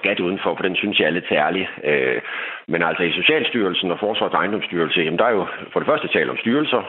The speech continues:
og for det andet er der tale om, at det er enkeltpersoner, som, øh, forsøger at berige sig selv og begår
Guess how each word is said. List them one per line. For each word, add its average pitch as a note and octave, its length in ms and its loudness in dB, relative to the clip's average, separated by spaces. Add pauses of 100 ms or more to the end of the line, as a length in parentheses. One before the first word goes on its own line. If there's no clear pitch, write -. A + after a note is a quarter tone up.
(140)
og E2+ 260 0
for F2+ 80 0
det G2+ 80 4
andet A#2 140 0
er A#2+ 40 4
der D#2+ 100 -2 (120)
tale F#2 180 2
om, E2 160 -4
at D#2+ 80 -4
det D#2 100 2
er G#2 60 6
enkeltpersoner, E2+ 680 0
som, C#2 300 2
øh, B1+ 100 -2
forsøger F2 320 2
at D2+ 80 -2
berige F#2 300 0
sig C#2+ 140 -4
selv A#2+ 280 2
og - 140 -2
begår - 220 -2